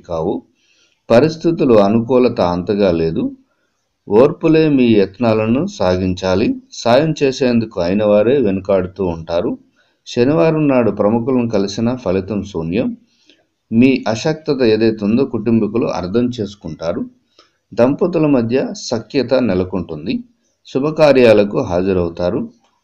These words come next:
సన్నిహితుల కలయిక ఉపశమనం కలిగిస్తుంది. సంతానం ద్వారా శుభవార్తలు వింటారు.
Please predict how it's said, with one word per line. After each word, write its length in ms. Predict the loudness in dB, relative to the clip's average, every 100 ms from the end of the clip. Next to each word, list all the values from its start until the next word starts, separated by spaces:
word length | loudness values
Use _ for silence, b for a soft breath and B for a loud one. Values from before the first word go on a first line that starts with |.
| -6
సన్నిహితుల 720 | 2 4 4 2 2 2 2
కలయిక 540 | 2 0 2 2 0 -2
ఉపశమనం 760 | -2 -4 -6 -4 -2 0 0
కలిగిస్తుంది. 800 | -2 -2 -2 -6 -10 -6 -4 -6 -8 _ _ _
సంతానం 680 | -6 -2 0 2 2 2 4
ద్వారా 340 | 4 6 4
శుభవార్తలు 800 | 0 -4 -2 2 2 0 -2 -2
వింటారు. 580 | -2 -6 -2 0 0 -4